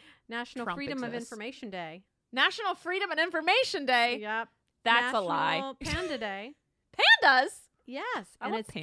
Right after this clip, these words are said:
Speaker 1: International Day of Happiness. Oh, uh, and that's on March twentieth, but that's in a couple days.
Speaker 2: Okay. Oh, we can say what's gonna
Speaker 1: But
Speaker 2: happen
Speaker 1: that's
Speaker 2: this
Speaker 1: an
Speaker 2: week. We can give you a
Speaker 1: international thing.
Speaker 2: little,
Speaker 1: Yeah.
Speaker 2: a little heads up.
Speaker 1: We all need a little bit of happiness and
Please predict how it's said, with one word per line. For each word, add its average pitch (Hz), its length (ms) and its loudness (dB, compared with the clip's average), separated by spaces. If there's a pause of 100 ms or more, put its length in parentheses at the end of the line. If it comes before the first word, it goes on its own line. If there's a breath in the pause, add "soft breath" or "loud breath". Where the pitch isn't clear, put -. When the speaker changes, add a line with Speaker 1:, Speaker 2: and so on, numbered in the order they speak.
Speaker 1:
International 254 880 -6 (640)
Day 208 180 -10
of 175 100 -16
Happiness. 226 380 -18 (180)
Oh, 294 200 -6 (100)
uh, 247 220 -4
and 247 100 -2
that's 277 200 -4
on 233 120 -4
March 202 280 -8
twentieth, 180 360 -14 (120)
but 190 140 -14
that's - 440 -10 (240)
in 196 120 -10
a 165 40 -14
couple 196 320 -18
days. 175 380 -12 (580)
Speaker 2:
Okay. 233 320 -2
Oh, 453 200 0
we 587 140 8
can 659 120 -6
say 415 200 0
what's 285 180 2
gonna 233 140 0
Speaker 1:
But 208 120 -12
Speaker 2:
happen 202 240 -4
Speaker 1:
that's 254 140 -4
Speaker 2:
this 294 60 -8
Speaker 1:
an 285 60 -6
Speaker 2:
week. - 120 -2
We - 40 -4
can 415 80 -6 (240)
give 453 180 0
you 330 100 -2
a - 20 0
Speaker 1:
international - 0 -
thing. 233 80 -4
Speaker 2:
little, 196 340 -2 (180)
Speaker 1:
Yeah. 208 160 -12 (460)
Speaker 2:
a 220 100 -4
little 214 260 -4
heads 175 360 -8
up. 185 240 0 (100)
Speaker 1:
We 359 120 -16 (160)
all 359 80 -18
need 220 140 -18
a 190 60 -20
little 190 220 -20
bit 196 140 -16
of 185 60 -18 (100)
happiness 190 520 -16
and 175 200 -20